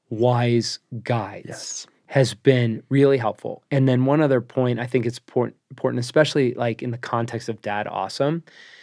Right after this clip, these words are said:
Speaker 1: is, you know, <laughs> Dallas would say, if you wanna find God, his address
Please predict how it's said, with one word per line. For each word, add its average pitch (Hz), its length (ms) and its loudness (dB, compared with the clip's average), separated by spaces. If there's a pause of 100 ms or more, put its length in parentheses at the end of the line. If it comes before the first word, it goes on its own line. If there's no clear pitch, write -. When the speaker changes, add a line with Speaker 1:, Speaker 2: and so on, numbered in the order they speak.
(340)
Speaker 1:
is, 127 640 2 (1080)
you 131 120 0
know, 123 40 2
<laughs> - 20 0
Dallas 135 500 2
would 127 160 0
say, 113 400 -2
if 110 140 -10
you 117 60 -2
wanna 127 160 2
find 135 280 0
God, 104 320 -4
his 120 280 -6
address 117 760 -8